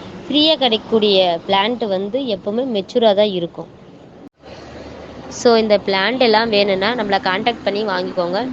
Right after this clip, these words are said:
கேட்லாக் உடைய லிங்க் வந்து எல்லா பதிவுக்கு கீழே இருக்கும், டிஸ்கிரிப்ஷன்ல வந்து இருக்கும்.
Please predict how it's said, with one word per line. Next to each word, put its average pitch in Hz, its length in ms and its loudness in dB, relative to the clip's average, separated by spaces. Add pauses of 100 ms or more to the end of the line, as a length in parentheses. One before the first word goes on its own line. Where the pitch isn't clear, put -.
(140)
கேட்லாக் 226 480 -2
உடைய 185 300 -2
லிங்க் 226 420 0
வந்து 185 380 2
எல்லா 190 320 2 (140)
பதிவுக்கு 208 640 -2
கீழே 185 520 -2 (160)
இருக்கும், 190 440 -4
டிஸ்கிரிப்ஷன்ல 208 760 -4
வந்து 180 300 -6
இருக்கும். 170 360 -10